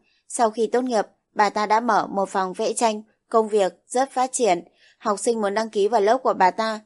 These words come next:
đều phải xếp hàng rất lâu. Một người phụ nữ vừa trẻ trung, vừa xinh đẹp, lại còn giàu có, tất nhiên là không thiếu người theo đuổi.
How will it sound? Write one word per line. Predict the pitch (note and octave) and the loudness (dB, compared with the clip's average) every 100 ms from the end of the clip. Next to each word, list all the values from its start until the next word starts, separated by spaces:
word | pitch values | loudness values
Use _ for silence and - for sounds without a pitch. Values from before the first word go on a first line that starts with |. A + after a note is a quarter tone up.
| _ - | _ -2
đều | G#3 F#3+ | 0 0
phải | G#3 F3+ | 0 -4
xếp | F3 B3 C4+ | -4 -6 -4
hàng | A3 F3+ | -4 -4
rất | F3+ B3 | -4 0
lâu. | B3 A3 G#3+ - _ _ _ _ | 4 4 2 -8 _ _ _ _
Một | A3 G#3+ | -4 -2
người | G3+ F#3+ | 0 0
phụ | G#3 | 0
nữ | G3+ A3+ | -4 -4
vừa | B3 G#3 | -2 -2
trẻ | G3+ F#3 | 0 -4
trung, | E3 A#3+ G#3+ - _ | -2 -4 -4 -14 _
vừa | A#3 G3 | 2 2
xinh | F#3 A#3 | 2 -2
đẹp, | G#3+ F#3 F#3 _ _ | 0 0 0 _ _
lại | A3 G3+ | -2 -2
còn | - G3+ F#3+ | 0 -2 0
giàu | G3+ F#3 | 0 0
có, | F#3+ F#3 G#3+ - _ _ | 2 2 0 -6 _ _
tất | B3+ B3+ | -2 0
nhiên | A#3+ A3+ | 0 0
là | F#3+ | 0
không | - A3+ A3 | 0 -2 -2
thiếu | F#3+ | -4
người | A#3 A3+ | 0 0
theo | G3 A3 | 0 0
đuổi. | G#3 F3+ E3 | 4 6 4